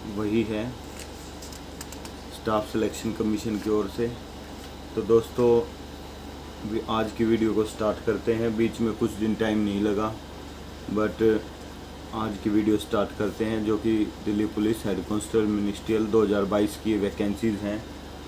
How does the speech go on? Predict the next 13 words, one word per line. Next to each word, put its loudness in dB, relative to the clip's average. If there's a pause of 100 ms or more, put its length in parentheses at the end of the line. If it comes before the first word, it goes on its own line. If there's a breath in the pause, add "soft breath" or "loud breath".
(160)
आज 6
हम 2
आपको 6 (920)
रूटीन, 6 (1700)
routine 6 (100)
for 10 (140)
sure 8
success 2
बताएंगे 0
दोस्तों, 2 (760)
जिससे 2
आपकी 4 (920)
जॉब 8